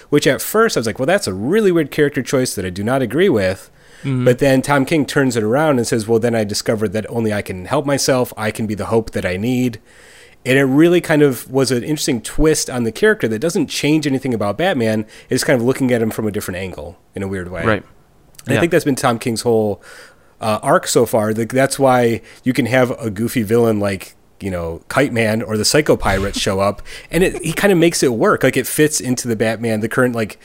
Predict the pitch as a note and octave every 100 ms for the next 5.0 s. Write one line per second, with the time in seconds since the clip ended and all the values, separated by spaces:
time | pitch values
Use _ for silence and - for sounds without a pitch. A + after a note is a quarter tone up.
0 | - G#2 G2+ G#2 A#2 - G#2+ G2+ G2+ _
1 | _ - - B2 B2+ G#2+ F#2+ F#2 F#2+ F#2
2 | F#2+ B2 F#2+ G#2+ A2+ - - B2+ A#2+ C3
3 | - C3+ B2 A#2 - A#2 A2 G2+ G2 G2+
4 | G2+ F#2+ F#2+ F#2 - F2+ E2+ F2 D#2+ E2